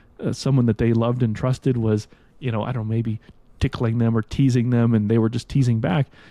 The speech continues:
you know, because you can't see what's going on, you can't see that their facial expressions are actually very positive and animated, you can completely misinterpret, um, you know, the, the, the conversation.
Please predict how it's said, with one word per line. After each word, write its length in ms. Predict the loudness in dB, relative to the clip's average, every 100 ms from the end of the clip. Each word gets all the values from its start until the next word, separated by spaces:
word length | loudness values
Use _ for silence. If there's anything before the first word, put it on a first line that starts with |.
| -20 -20 -6
you 100 | -2
know, 60 | 0
because 260 | 0 -2
you 60 | -2
can't 240 | -4 -6
see 260 | -6 -2 0
what's 180 | 0 -2
going 320 | 0 0 0
on, 300 | 0 0 -2
you 60 |
can't 300 | -4 -6 -6 -8
see 260 | -16 -4 0
that 160 | 0 0
their 100 | -2
facial 380 | -2 -2 -2
expressions 500 | -4 -4 -6 -4 -4
are 80 | -2
actually 240 | -4 -4 -6
very 180 | -6
positive 500 | -4 -4 -2 -2 -2
and 80 | -2
animated, 480 | 0 0 0 -2 -6 -8 -20 -8
you 80 | -4
can 120 | -4
completely 400 | -4 0 0 2
misinterpret, 760 | 2 0 -2 -2 -4 -2 -6 -6 _ -4
um, 540 | -2 -2 -4 -6 -8 -12 _
you 140 | -2
know, 180 | 0 -2
the, 500 | -2 -4 -4 -8 -10 -6
the, 100 | -6
the 140 | -4 -4
conversation. 680 | -2 -2 0 0 -2 -6